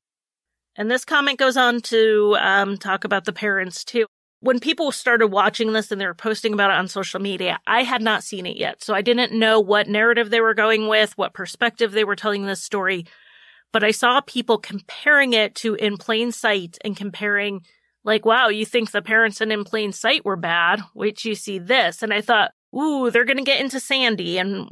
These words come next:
whatever she did or did not do to find her daughter." You know, whatever she did was clearly not enough. She said she went to the police. They asked if she was married to him and said it was a civil matter,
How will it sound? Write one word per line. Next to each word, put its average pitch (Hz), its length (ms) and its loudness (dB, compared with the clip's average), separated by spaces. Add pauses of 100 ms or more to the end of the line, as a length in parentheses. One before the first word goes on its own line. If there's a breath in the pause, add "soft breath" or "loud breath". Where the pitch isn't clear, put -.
whatever 214 640 4
she 214 580 -8
did 214 220 4
or 226 100 6
did 202 200 0
not 190 240 0
do 208 160 2
to 185 80 0
find 185 260 -6
her 180 120 -6
daughter." 170 560 -6 (440)
You 226 140 -2
know, 226 80 0
whatever 285 280 2
she 269 140 -6
did 233 180 2
was 208 140 0
clearly 233 420 2
not 202 240 2
enough. 185 280 -2
She 220 140 -6
said 233 200 -2
she - 80 -4
went 262 140 0
to 247 100 -4
the 233 80 -2
police. 214 460 -6 (200)
They 220 280 2
asked 226 340 -2
if 214 100 -4
she 226 140 -4
was 208 160 -2
married 208 300 -2
to 202 120 -6
him 202 240 -2
and 202 160 -6
said 202 140 -6
it 190 60 -6
was 196 140 -6
a 190 60 -10
civil 185 360 -8
matter, 180 520 -6